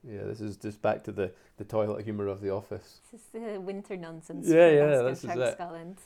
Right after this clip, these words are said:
Speaker 1: This is, rain is battering on the windows outside, and it's <laughs> nearly dark at three o'clock.
Speaker 2: <laughs>
Speaker 1: Anyway, so yeah, they jump out the water. It's really cool. Um, but there is actually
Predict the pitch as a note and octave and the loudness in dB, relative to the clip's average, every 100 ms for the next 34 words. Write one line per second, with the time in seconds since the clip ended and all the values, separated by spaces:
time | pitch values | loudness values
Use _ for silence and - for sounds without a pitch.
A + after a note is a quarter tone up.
0 | - C#3 A2+ A#2 G#2+ D3 B2 B2+ C3+ B2+ | -18 -12 -10 -10 -14 -14 -6 0 0 0
1 | A2 G2 B2+ B2+ C3 A#2 A#2 A2 G#2+ A#2+ | -6 -2 -2 0 -4 -6 -6 -6 -4 -4
2 | A#2 A2 A2 G#2 A#2+ A2+ A2 _ _ - | -6 -4 -6 -4 -2 -4 -4 _ _ -14
3 | G#2+ A#2 G#2+ A2 C3 C3 A#2+ G#2+ A2 G#2+ | -8 -6 -8 -10 -4 0 0 2 4 4
4 | G#2+ A2 - A#2+ G#2 A#2 A2+ - B3+ D#4+ | -2 -6 -6 -6 -2 -2 -2 -6 -2 0
5 | E4+ - - - - - G#3 B3+ - C4+ | 0 -4 -12 -16 -18 -12 -2 -2 -2 -8
6 | C4+ - _ _ _ - - - _ G#4+ | -10 -12 _ _ _ -20 -20 -20 _ -8
7 | - - F#3 E3+ A#2+ G2+ D3 E3 F3 A#2+ | -6 6 10 10 8 6 10 12 12 12
8 | B2+ D3+ F3 E3 C#3 C#3 C3 G#2 A2+ G#2+ | 6 4 4 4 4 6 8 6 2 -6
9 | C3 C#3 A#2 A#2+ G2+ F#2+ _ - - A#2+ | -2 0 0 -2 -2 -4 _ -20 -10 -4
10 | G#2 G#2 G2+ G#2 A#2+ C3 G2+ - C#3+ B2+ | -2 -4 -6 -10 2 4 4 -2 -6 -2
11 | B2+ B2+ A#2+ - A2 G2+ | 2 2 0 -2 -2 -2